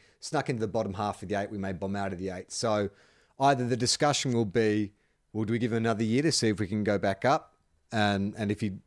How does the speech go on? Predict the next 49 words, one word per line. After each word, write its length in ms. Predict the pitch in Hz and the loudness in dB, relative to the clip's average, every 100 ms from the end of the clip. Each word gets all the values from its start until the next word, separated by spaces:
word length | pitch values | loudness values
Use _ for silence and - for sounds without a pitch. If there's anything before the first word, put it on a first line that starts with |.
| - | -8
if, 140 | 104 | -6
you 60 | 110 | -2
know, 140 | 101 | -2
maybe 320 | 104 113 98 107 | 0 0 0 -2
we 80 | 92 | 0
give 200 | 113 - | -4 -2
him 180 | 104 | -2
some 420 | 92 110 98 92 92 _ | 0 0 0 -2 -6 _
benchmarks 520 | 110 113 - 139 165 - | -2 -2 0 -2 -2 -2
he 60 | |
has 120 | 127 117 | -2 0
to 120 | 123 | 0
hit. 320 | 147 196 - - - _ _ - | 0 -2 -6 -20 -20 _ _ 2
But 280 | 123 117 _ _ _ _ _ | 2 2 _ _ _ _ _
I 60 | - | -2
think 260 | - 220 - | 2 2 4
that 220 | 143 139 _ _ _ _ _ _ _ _ - | 2 2 _ _ _ _ _ _ _ _ -2
they'll 160 | 131 127 | 2 2
be 160 | 131 | 2
pretty, 640 | 123 - 156 147 135 120 - | -2 -2 0 2 2 0 -4
they'll, 140 | 135 | -4
they'll 160 | 131 143 | 0 2
need 160 | 151 175 | 2 2
to 60 | |
be 100 | 160 | 0
pretty 160 | - 127 | 0 -2
decisive 520 | 104 - 123 123 101 | 0 2 2 2 -2
because 160 | 85 110 | -4 -2
that 120 | 131 | -2
list 220 | 127 - | -2 -2
is 80 | 107 | -2
not 180 | 110 110 | -2 -2
gonna 140 | 113 | -4
be 160 | 107 101 | -2 0
around 400 | 98 101 98 95 - _ _ _ | 0 0 0 -4 -10 _ _ _
forever. 380 | - 113 113 98 | 0 2 2 2
They'll 140 | 151 | 2
get 180 | 196 147 | 2 0
poached 380 | - 127 123 - | 2 2 2 -2
again 340 | 110 120 156 - | -2 0 -2 -4
at 100 | 113 | -2
the 80 | 113 | 0
end 100 | 110 | 0
of 80 | |
this 220 | 107 - 120 | -2 -2 0
year. 100 | 143 | 0
There'll 140 | 135 | 0
be 60 | 120 | 0
players, 560 | - 123 123 117 - | 0 2 4 2 -2